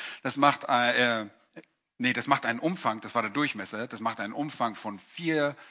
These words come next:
Millionen dreihundertundneunundsiebzig Millionen. Ja, so schnell kann ich rechnen. Ja, ich hab mal D mal Pi, drei Komma eins vier eins fünf neun zwei sechs und so weiter, und nach dem Komma weiß ich nicht mehr weiter.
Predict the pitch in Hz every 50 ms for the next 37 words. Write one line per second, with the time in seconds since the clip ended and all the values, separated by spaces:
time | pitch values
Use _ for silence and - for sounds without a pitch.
0 | - - _ _ _ _ _ _ _ _ _ - 117 117 113 104 107 135 143 147
1 | 147 147 139 117 113 120 131 143 139 123 139 131 127 127 127 123 120 - - 131
2 | 113 107 107 107 104 101 - - - - - - _ _ _ _ _ _ _ _
3 | _ _ _ - 123 131 160 180 180 160 131 - 113 87 - - - 85 80 -
4 | - - - - 95 92 90 90 85 78 73 - - - 120 - - - 139 147
5 | - 151 139 - 147 139 113 - 123 123 - 104 90 80 80 - _ _ - 104
6 | 110 113 104 - 143 123 120 117 113 - - - 160 175 170 151 127 123 - -
7 | - 214 214 226 220 185 - - - - - - - 135 156 156 - 156 135 131
8 | 143 156 - - 143 135 131 147 170 170 - - - 170 185 - - - 147 170
9 | 175 170 156 - 165 160 170 160 143 160 170 - - - - 147 139 143 147 135
10 | - 123 123 123 123 123 117 - 110 113 113 117 120 107 113 110 110 - - 117
11 | 110 101 101 98 95 98 98 98 101 104 110 110 104